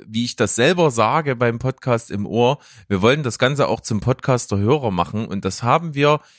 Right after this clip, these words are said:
in vielen Sachen schon mit berücksichtigt. Also immer mal, wenn was kommt und wenn Sachen, äh, Leute sagen, okay, das war ziemlich cool, dann haben wir uns auch bemüht, das, äh, dann ein bisschen zu forcieren und verstärkt mit zu bearbeiten. D-, das Resultat dessen erfa-,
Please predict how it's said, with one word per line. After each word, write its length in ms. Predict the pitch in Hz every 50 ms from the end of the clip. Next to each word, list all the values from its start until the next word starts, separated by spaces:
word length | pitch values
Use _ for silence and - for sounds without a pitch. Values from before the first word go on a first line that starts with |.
| _ _
in 200 | - 117 113 113
vielen 560 | - - - - - 165 185 220 247 233 208
Sachen 380 | 190 - 160 170 - - 180 165
schon 280 | - - 170 160 156
mit 180 | 151 151 - _
berücksichtigt. 760 | - 113 101 123 135 - - - 92 - - 90 87 - -
Also 240 | 65 82 110 123 120
immer 200 | 123 160 185 185
mal, 200 | 175 170 160 147
wenn 160 | 151 151 143
was 180 | 123 113 - -
kommt 320 | - 175 175 190 190 175
und 180 | 160 127 123 120
wenn 260 | 120 120 123 123 107
Sachen, 360 | 117 - 127 127 - 139 120 87
äh, 120 | 104 123 120
Leute 280 | 117 120 127 131 123
sagen, 320 | 113 120 120 123 120 123 -
okay, 240 | 80 - - 156 151
das 200 | 127 127 - -
war 140 | 131 120
ziemlich 360 | - - - 165 160 156 - - - -
cool, 260 | 165 156 151 156 156 156 - - - - - _ _ -
dann 140 | 107 110
haben 180 | 117 131 147 147
wir 100 | 147 123
uns 160 | 120 123 -
auch 160 | - 113 -
bemüht, 560 | - - 113 113 123 139 160 190 214 214 - 180
das, 240 | 170 160 - -
äh, 180 | 101 135 147 147
dann 280 | 143 143 139 143 143 143
ein 60 | 135
bisschen 340 | 143 147 - - 156 139 -
zu 120 | - 135
forcieren 560 | - - 117 110 107 - - 165 175 175 165
und 60 | 156
verstärkt 500 | - - 131 - - - 117 147 - -
mit 140 | 175 160 -
zu 120 | - 156 127
bearbeiten. 680 | 127 - - 104 - 131 143 135 135 139 - 139 135 - - - - - - _ _ -
D-, 240 | 113 113 110 110
das 220 | 104 - 110 - -
Resultat 580 | 120 113 117 117 104 - 113 110 113 123 -
dessen 260 | - 131 - - 139 120
erfa-, 320 | 87 98 - - - -